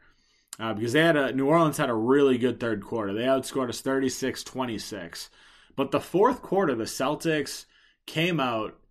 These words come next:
and took advantage of someone, and that was Alvarado. And this is a guy that had an unbelievable game. He's a two-way player,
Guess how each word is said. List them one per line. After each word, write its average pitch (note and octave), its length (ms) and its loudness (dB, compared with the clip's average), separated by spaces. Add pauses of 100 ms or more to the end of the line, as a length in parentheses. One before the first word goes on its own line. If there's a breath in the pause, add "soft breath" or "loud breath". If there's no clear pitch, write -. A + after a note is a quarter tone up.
(160)
and G#2+ 260 -6
took E3 320 -2
advantage A2+ 1120 -6 (600)
of A2 200 -6
someone, D#2 540 -8 (580)
and A2 140 -8
that E3+ 140 2
was F#3+ 120 4
Alvarado. B2+ 760 2 (560)
And B2+ 560 -2
this G3+ 200 2
is - 40 -4
a C4 80 6
guy D3+ 300 8
that G#2+ 100 -2
had C3 220 -2
an A2 80 -6
unbelievable C3 640 4
game. F2+ 420 -8 (200)
He's C3 200 0
a C3 40 2
two-way G3 460 6
player, D3 640 2